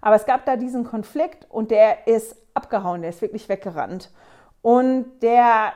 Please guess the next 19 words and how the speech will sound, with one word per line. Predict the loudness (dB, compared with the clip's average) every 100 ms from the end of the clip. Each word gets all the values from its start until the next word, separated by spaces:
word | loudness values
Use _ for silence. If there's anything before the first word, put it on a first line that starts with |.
| -12
kam | -2 0 2 0 -6 _ _
zu | -6 -6
Paulus | 0 2 2 0 -4 -10
ins | -6 -6 -6
Gefängnis. | -4 -4 -4 -4 -4 -6 -16 -20 _ _ _
Vielleicht | _ 0 0 -2
um | -2
Hilfe | -4 -4 -10
zu | -2
bitten, | 0 0 -2
auf | -6 -2
jeden | -2 0
Fall | -2 -2
ist | -6
es | -6
so, | -2 -4 -6 -20 -20 -20 -20 -2
dass | 2 2 0
er, | 4 6 8 6 2 0
ähm, | 2 2 -2 -4 -8